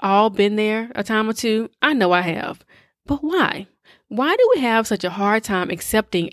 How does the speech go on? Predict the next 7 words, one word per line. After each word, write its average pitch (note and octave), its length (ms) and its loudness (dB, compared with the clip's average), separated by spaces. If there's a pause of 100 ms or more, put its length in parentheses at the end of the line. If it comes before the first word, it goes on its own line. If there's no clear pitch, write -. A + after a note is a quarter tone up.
our F3 320 -2
success? - 720 -6 (800)
One G4 260 2
major B3+ 280 4
culprit F3+ 540 -2
is G3 360 0
confidence. - 840 -8